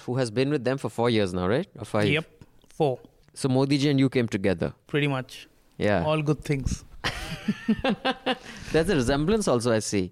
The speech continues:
Speaker 2: Is it?
Speaker 1: If you just grow a beard and turn it white a little bit.
Speaker 2: Let's see.
Speaker 1: <laughs>
Speaker 2: Prime ministerial candidate,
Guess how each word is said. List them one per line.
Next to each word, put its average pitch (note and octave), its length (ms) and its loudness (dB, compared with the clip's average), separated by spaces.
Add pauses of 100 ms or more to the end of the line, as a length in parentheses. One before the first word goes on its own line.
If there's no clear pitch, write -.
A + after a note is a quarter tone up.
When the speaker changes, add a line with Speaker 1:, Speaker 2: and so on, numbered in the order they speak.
(120)
Speaker 2:
Is C#3+ 180 0
it? G#3 140 -2 (200)
Speaker 1:
If A#2+ 240 -6
you C#3+ 80 4
just C#3 180 2
grow B2+ 160 2
a A#2+ 40 2
beard A#2 260 2
and A#2+ 180 0
turn A2+ 180 2
it G#2 120 -6
white G#2+ 300 0
a G#2+ 40 -2
little G#2 160 0
bit. C#3+ 180 -2 (200)
Speaker 2:
Let's D#3 300 -4
see. D3+ 220 -8 (240)
Speaker 1:
<laughs> - 560 -2
Speaker 2:
Prime F3+ 240 2
ministerial F3+ 480 2
candidate, D#3+ 680 -2